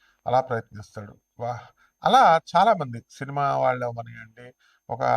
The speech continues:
ఐఏఎస్ ఆఫీసర్ అవ్వాలనుకునేటటువంటి వాడు తెగ ప్రయత్నిస్తూ ఉంటాడు, ఒక పది సార్లు రాస్తాడు అనుకున్నాం,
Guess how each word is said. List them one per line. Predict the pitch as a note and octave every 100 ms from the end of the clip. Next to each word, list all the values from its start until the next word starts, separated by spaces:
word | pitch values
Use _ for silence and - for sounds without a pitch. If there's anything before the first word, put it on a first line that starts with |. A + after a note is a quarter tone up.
| A#2 A2+ -
ఐఏఎస్ | C3 E3 D#3+
ఆఫీసర్ | D3+ C#3+ C#3+ C3+
అవ్వాలనుకునేటటువంటి | B2+ C3 C3 B2 A#2+ B2+ B2 A#2+ A#2+ A#2+ A#2
వాడు | A#2 A#2
తెగ | - A#2
ప్రయత్నిస్తూ | A#2+ B2+ A#2+ A#2 A2 - A2
ఉంటాడు, | G#2+ G#2
ఒక | G#2+ G#2
పది | G#2+
సార్లు | - A#2 A2
రాస్తాడు | G#2+ G#2+ - A2
అనుకున్నాం, | F#2+ - A2 -